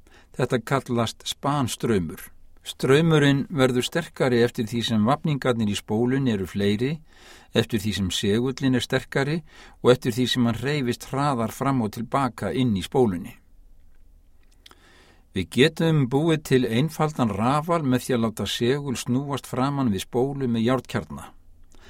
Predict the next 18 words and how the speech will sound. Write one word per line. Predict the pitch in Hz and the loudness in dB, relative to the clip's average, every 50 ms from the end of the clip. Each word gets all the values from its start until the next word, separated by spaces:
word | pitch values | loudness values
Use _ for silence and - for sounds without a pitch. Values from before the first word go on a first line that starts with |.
| - - - - | -20 -20 -20 -18
Straumurinn | - - - 107 104 113 127 135 139 143 139 139 127 | -16 -6 -2 2 4 4 6 4 4 4 2 2 2
sem | - 123 107 | 2 2 4
myndast | 107 110 120 147 - - - 156 151 - - 123 123 | 4 4 2 0 -2 -4 -6 -6 -6 -6 -8 -10 -6
breytir | - 107 107 123 135 - - 131 - | -4 -2 0 0 -2 -2 -6 -8 -8
stefnu | - - 120 120 - - 156 139 | -4 -4 -2 -2 -2 -2 -4 -4
sinni | - - 127 117 107 95 85 | -2 -2 0 2 2 2 0
í | 80 | -2
sífellu. | - - 123 - - 95 - - - - - - - - - - - - _ - - - - - - - - - | -4 -6 -6 -6 -6 -6 -8 -10 -14 -16 -18 -20 -20 -20 -20 -20 -20 -20 _ -20 -20 -20 -20 -20 -20 -12 -2 0
Þess | 120 120 - - | 2 2 2 0
konar | - 156 131 123 - | 0 0 0 0 0
straumur | - - 113 107 107 104 104 123 - - - - - - - | 0 0 2 4 4 4 4 2 0 -4 -10 -20 -16 -8 -4
nefnist | 98 95 92 - 110 107 117 123 - - - - | -2 -2 -2 -2 -2 -2 -2 -2 -4 -8 -10 -8
riðstraumur. | 190 135 127 127 120 95 - - - - 101 87 82 76 - - - - - - - - _ - - - - - - _ _ - - _ _ _ _ _ - - - - - - - - - - _ - _ _ _ - | -4 0 2 2 2 2 0 -4 -4 -4 -4 -4 -4 -6 -8 -12 -16 -20 -20 -20 -20 -20 _ -20 -20 -20 -20 -20 -20 _ _ -20 -20 _ _ _ _ _ -20 -20 -20 -20 -20 -20 -20 -20 -20 -20 _ -20 _ _ _ -12
Spennan | - - - _ - 117 123 151 156 147 143 147 147 113 | -12 -12 -6 _ 2 2 4 4 4 2 2 2 0 -2
í | - 123 104 98 | -2 0 0 2
venjulegum | 110 120 135 139 143 143 135 135 135 127 117 110 110 | 2 2 2 0 0 0 0 2 4 4 4 2 2
tengli, | - 120 117 113 117 120 127 147 165 156 - - - - - | 0 0 2 2 2 0 0 -2 -4 -6 -8 -14 -12 -4 0
innstungu, | 123 110 107 - - 131 117 117 117 - 135 156 165 | 0 2 0 0 0 0 0 0 -2 -4 -4 -6 -6